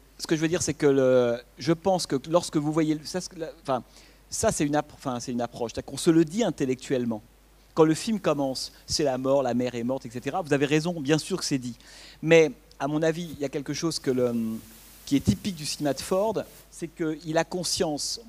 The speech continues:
en tout cas moi c'est mon, c'est mon, c'est mon point de vue, que, euh, dire les choses, c'est pas ce qui fait qu'on les comprend.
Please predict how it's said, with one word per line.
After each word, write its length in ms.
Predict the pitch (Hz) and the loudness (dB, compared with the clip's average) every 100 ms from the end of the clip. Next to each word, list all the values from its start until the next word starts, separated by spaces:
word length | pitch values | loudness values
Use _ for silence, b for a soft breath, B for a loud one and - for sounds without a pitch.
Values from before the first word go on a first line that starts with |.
| 120 | -16
en 100 | 117 | -14
tout 80 | - | -6
cas 100 | 123 | -4
moi 100 | 120 | -4
c'est 120 | 120 | -4
mon, 180 | 107 104 | -6 -6
c'est 140 | 117 | -8
mon, 200 | 104 107 | -8 -8
c'est 120 | - | -6
mon 140 | 110 110 | -4 -2
point 160 | 120 | -2
de 60 | 120 | -2
vue, 200 | 151 214 B B B - | -4 -6 B B B 2
que, 420 | 165 147 135 127 - | 8 8 8 0 -4
euh, 500 | 131 123 120 120 117 120 | 0 0 0 0 -2 -8
dire 280 | 135 139 202 | -14 -6 -2
les 100 | 175 | 0
choses, 500 | - 185 185 214 247 - _ _ | 0 2 2 0 -6 -10 _ _
c'est 160 | - 156 | -8 -4
pas 160 | 190 | -2
ce 60 | - | -4
qui 100 | - | -6
fait 140 | - | -8
qu'on 120 | 180 135 | -4 -4
les 80 | |
comprend. 380 | 127 127 - 104 | -4 -6 -8 -14